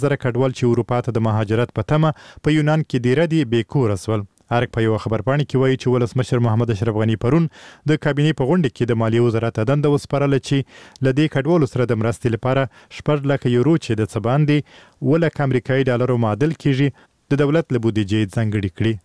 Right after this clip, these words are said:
تر دې مخکې د افغانستان د بشري حقونو خپلواک کمیسیون ویلي و چې په موریا کمپ کې د افغان پناه غوښتونکو وضعیت خواشینونکی دی. د امریکا د خزانې وزارت د ایران د هکرانو پر یوې ډلې،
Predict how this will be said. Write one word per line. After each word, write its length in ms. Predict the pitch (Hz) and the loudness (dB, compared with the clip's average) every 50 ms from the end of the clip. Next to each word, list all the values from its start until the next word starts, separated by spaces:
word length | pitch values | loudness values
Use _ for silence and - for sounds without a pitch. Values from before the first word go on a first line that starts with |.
| _ _ _ | _ _ _
تر 100 | - 113 101 | -4 0 0
دې 60 | 113 113 120 | 0 0 0
مخکې 180 | 107 - - 107 | -2 -2 -2 -2
د 80 | 107 104 | -2 -2
افغانستان 420 | - - 107 104 - - 123 110 | -2 -2 -2 -2 -2 -2 -2 -2
د 60 | 110 101 | 0 -2
بشري 300 | 104 - - 110 113 117 | -4 -4 -2 0 0 0
حقونو 260 | 113 - - 113 107 - | 0 0 -2 -2 -2 -2
خپلواک 360 | - - 107 110 113 113 - | -4 -2 0 0 0 0 0
کمیسیون 360 | 117 107 107 101 - 127 117 110 | 0 0 0 0 0 0 0 2
ویلي 240 | 107 113 139 156 151 | 2 2 2 2 2
و 80 | 151 147 - | 2 0 0
چې 480 | - 143 131 - - - - - - - - | -2 -2 -2 -4 -10 -20 -20 -20 -14 -6 -2
په 80 | 139 139 | 0 2
موریا 220 | 139 127 127 135 135 - - | 2 2 2 0 0 -2 -2
کمپ 200 | 156 165 180 - - | 0 0 0 -2 -2
کې 440 | - 113 104 95 - _ _ - 110 | -2 -2 -2 -4 -6 _ _ -2 0
د 140 | 113 113 104 | 0 0 0
افغان 260 | 107 120 120 117 - 123 | 0 0 0 0 -2 -2
پناه 200 | 110 110 104 98 | 0 0 0 -2
غوښتونکو 460 | 107 - - - 160 156 - 160 151 | -2 -2 0 0 0 2 2 2 2
وضعیت 340 | 139 123 123 135 139 - - - - - _ - - | 2 2 2 0 -2 -2 -6 -20 -20 -20 _ -10 -4
خواشینونکی 800 | - 113 107 - - 113 110 123 147 139 117 - - 113 107 107 107 | -2 -2 -2 0 0 0 2 2 2 2 0 -2 -2 -2 -2 0 0
دی. 80 | 123 131 135 - _ _ _ _ _ _ - _ _ - - - - - - _ - _ | 0 0 -2 -6 _ _ _ _ _ _ -20 _ _ -20 -20 -20 -20 -20 -20 _ -4 _
د 80 | 180 180 | 0 2
امریکا 240 | 185 190 - 208 214 | 2 2 2 0 0
د 100 | 208 185 - | 0 0 -2
خزانې 340 | 151 131 135 135 147 156 156 | 0 0 2 0 2 2 2
وزارت 340 | 147 131 147 143 147 135 | 2 2 2 0 0 0
د 100 | 120 127 123 | 0 0 2
ایران 200 | 135 143 139 131 120 | 2 2 0 2 0
د 100 | 127 117 113 | 0 0 0
هکرانو 440 | 123 - - 131 127 139 156 156 143 - | -2 -2 -2 -2 0 2 2 2 0 0
پر 140 | - - 113 | -2 -2 0
یوې 180 | 107 101 104 104 98 | 0 2 0 2 2
ډلې، 200 | 135 151 180 170 | 2 2 2 0